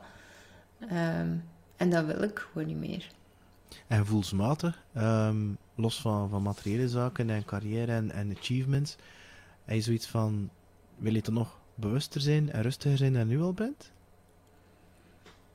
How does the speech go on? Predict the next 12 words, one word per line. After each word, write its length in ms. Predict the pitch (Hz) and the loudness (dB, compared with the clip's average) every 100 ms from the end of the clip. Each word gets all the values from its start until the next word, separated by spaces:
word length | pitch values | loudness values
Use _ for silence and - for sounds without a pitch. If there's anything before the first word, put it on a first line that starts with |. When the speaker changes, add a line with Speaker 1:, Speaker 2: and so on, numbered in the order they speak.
| - | -16
Speaker 1:
Ja, 300 | - 185 180 | 2 4 6
ik, 260 | - 175 - - - - - - - - - - | 4 0 -10 -20 -20 -20 -20 -20 -20 -20 -20 -20
ik 340 | - 208 180 - | -2 0 0 0
ben 200 | 175 202 | 2 4
echt 200 | 220 - | 2 2
wel 400 | 196 180 170 175 - - - - | 2 4 2 -2 -8 -20 -20 -14
content 720 | - 170 165 165 170 190 208 | -2 0 0 0 2 2 2
met 120 | 196 175 | 2 2
wie 120 | 175 | 2
dat 140 | 165 | 0
ik 280 | 160 156 156 | -2 -6 -2
ben. 360 | 160 170 226 | 2 4 4